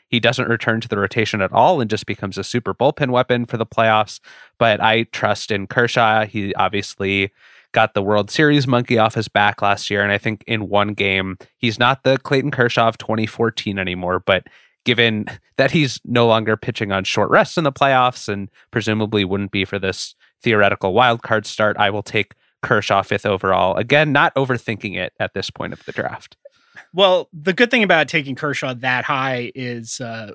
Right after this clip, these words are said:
Speaker 2: we have put the playoff narrative to bed for good now, I think, with the, I hope, I don't know, maybe it'll come back, uh, with, uh, with the Dodgers winning the World Series. I was actually afraid that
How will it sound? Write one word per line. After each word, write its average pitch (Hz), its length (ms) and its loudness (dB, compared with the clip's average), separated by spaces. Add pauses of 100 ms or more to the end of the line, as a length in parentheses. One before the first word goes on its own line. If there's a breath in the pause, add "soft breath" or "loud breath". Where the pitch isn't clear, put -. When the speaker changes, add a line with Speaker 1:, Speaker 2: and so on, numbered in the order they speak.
Speaker 2:
we 135 240 -6
have 123 260 -6 (160)
put - 240 4
the 156 80 -4
playoff 139 540 2
narrative 120 400 0
to 123 100 -12
bed 113 480 -2 (300)
for 123 160 -12
good 117 280 -4
now, 101 240 -10
I 101 120 -16
think, 107 280 -18
with 110 200 -16
the, 107 340 -14 (100)
I 131 140 -2
hope, 117 340 -4
I 123 120 -6
don't 110 140 -6
know, 107 100 -8
maybe 123 260 0
it'll 120 160 0
come 123 200 0
back, 110 400 -2 (120)
uh, 117 200 -10 (440)
with, 120 220 -10
uh, 110 340 -8 (140)
with 123 140 -10
the 123 100 -8
Dodgers 117 360 -2
winning 123 160 -2
the 117 60 -4
World 113 240 -6
Series. 127 320 -4
I 185 140 4
was 302 80 2
actually 320 320 2
afraid 214 420 2
that 185 280 2